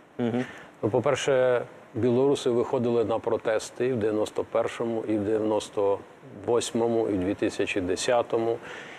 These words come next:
Speaker 2: І ці протести закінчувалися за роки Лукашенка трагічними наслідками. В результаті цього, а, більшість, а, білоруської опозиції,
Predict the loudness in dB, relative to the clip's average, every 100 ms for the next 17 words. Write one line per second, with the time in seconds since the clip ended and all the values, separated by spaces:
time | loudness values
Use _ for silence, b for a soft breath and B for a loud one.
0 | B -4 -2 0 0 0 2 2 0 0
1 | 0 2 4 2 -2 -10 -10 -4 -2 0
2 | 0 0 0 0 2 2 0 0 2 0
3 | -2 -8 -20 -20 -20 -10 -2 2 4 2
4 | 2 2 2 0 0 2 2 2 0 -2
5 | -2 0 2 2 2 2 2 2 0 -4
6 | -6 -6 -8 -12 -18 -20 B B B B
7 | 0 4 4 4 2 2 0 0 2 2
8 | 4 2 2 0 -6 -14 -14 -6 -4 -2
9 | -2 0 2 2 0 -2 -4 -10 -14 -18
10 | -10 -6 -4 -2 -2 -2 -2 -4 -6 -6
11 | -2 2 0 0 0 0 0 0 0 0
12 | -2 -2 -2